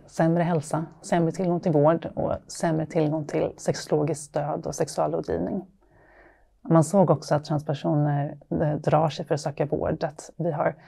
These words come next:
låg benägenhet att, eh, testa oss för sexuellt överförbara sjukdomar.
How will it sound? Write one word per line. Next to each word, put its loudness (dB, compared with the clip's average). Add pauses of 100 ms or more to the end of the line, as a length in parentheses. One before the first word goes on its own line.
(240)
låg 10
benägenhet 2
att, -10
eh, -2 (420)
testa -6
oss -6
för -4
sexuellt -4
överförbara -2
sjukdomar. -6